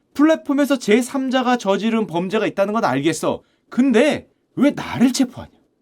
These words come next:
내가 한 게 아닌데. "씨이오를 기소한 것은 잘못된 접근 방식이다."라고 항변했죠. 그래서 깜짝 놀랐다는 건데. 그리고 듀로프가 이렇게 얘기했습니다. 혹시 그 감옥에 가면 사람이 좀 바뀌긴 해요.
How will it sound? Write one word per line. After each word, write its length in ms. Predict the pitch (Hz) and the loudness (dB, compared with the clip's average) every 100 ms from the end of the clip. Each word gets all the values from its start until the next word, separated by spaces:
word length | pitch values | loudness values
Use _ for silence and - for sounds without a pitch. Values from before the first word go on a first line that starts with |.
| _ _ _ | _ _ _
내가 340 | 202 262 294 | 2 4 2
한 140 | 269 262 | 2 2
게 100 | 247 | 2
아닌데. 460 | 165 240 285 - _ _ _ _ _ | 0 0 0 -4 _ _ _ _ _
"씨이오를 800 | - 302 320 311 311 302 294 277 | -2 2 4 2 2 2 0 0
기소한 420 | 254 247 269 240 | 2 2 2 0
것은 240 | 247 247 | -2 -2
잘못된 580 | 233 214 285 320 285 277 | -2 0 0 0 0 -2
접근 360 | 226 - 247 220 | -4 -4 -2 0
방식이다."라고 1040 | 220 233 240 - - _ _ 170 208 240 | 0 -2 -2 -4 -4 _ _ -8 -4 0
항변했죠. 640 | 240 254 247 247 240 190 - _ | 0 0 0 -2 -2 -4 -6 _
그래서 420 | 202 220 226 226 - | -4 -4 -4 -8 -6
깜짝 480 | 240 240 - 247 | -6 -6 -6 -4
놀랐다는 420 | 165 170 175 196 202 | -2 -2 -2 -4 -4
건데. 380 | 190 139 269 - _ _ _ | -6 -6 -6 -12 _ _ _
그리고 160 | 220 | -4
듀로프가 400 | 220 220 240 233 | -2 -2 -2 -4
이렇게 300 | 214 226 233 | -4 -4 -6
얘기했습니다. 420 | 214 165 - 90 - _ _ _ _ _ | -8 -10 -14 -20 -20 _ _ _ _ _
혹시 180 | _ - | _ -12
그 120 | 147 | -12
감옥에 380 | 143 156 190 180 | -6 -6 -4 -4
가면 140 | 180 165 | -6 -8
사람이 580 | 190 190 180 139 92 - - | -8 -8 -6 -8 -10 -16 -18
좀 160 | 104 | -16
바뀌긴 400 | - 120 160 147 185 | -16 -8 -6 -6 -6
해요. 260 | 160 160 | -6 -8